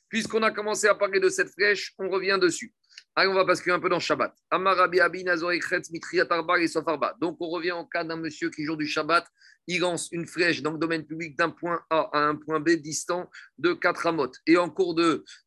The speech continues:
de parcours, qu'est-ce qu'elle a fait, la flèche ? Vekara Shirain Baïchato, elle a déchiré un vêtement. Alors, qu'est-ce qu'on a dit ? Patour, il est dispensé de payer. Pourquoi ? Parce que dès qu'il a lancé la flèche,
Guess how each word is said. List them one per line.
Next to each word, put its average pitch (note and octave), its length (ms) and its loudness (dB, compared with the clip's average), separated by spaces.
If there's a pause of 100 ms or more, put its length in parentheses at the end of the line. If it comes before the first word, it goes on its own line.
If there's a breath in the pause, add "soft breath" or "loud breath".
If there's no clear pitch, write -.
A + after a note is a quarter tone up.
de E3 100 4
parcours, F3 600 0
qu'est-ce F3+ 180 -2
qu'elle F3 100 0
a E3 100 4
fait, D#3+ 120 0
la D3 100 6
flèche ? E3+ 320 2
Vekara D#3+ 400 2
Shirain E3 380 0
Baïchato, D#3 480 0
elle F3 80 2
a D#3+ 80 4
déchiré D3+ 360 -4
un E3 100 2
vêtement. C#3 380 0 (440 soft breath)
Alors, F3 560 4
qu'est-ce F3+ 180 2
qu'on E3+ 160 -6
a D3 140 4
dit ? E3 160 -6
Patour, G3 420 0
il F#3 100 0
est E3+ 60 6
dispensé D#3+ 540 0
de F#3 100 8
payer. F3+ 400 2 (280 soft breath)
Pourquoi ? F#3+ 380 2
Parce - 220 2
que F#3+ 240 6 (300 loud breath)
dès A3 240 2
qu'il G3+ 180 -4
a F#3 80 6
lancé F3 280 0
la D#3+ 120 6
flèche, G3+ 420 0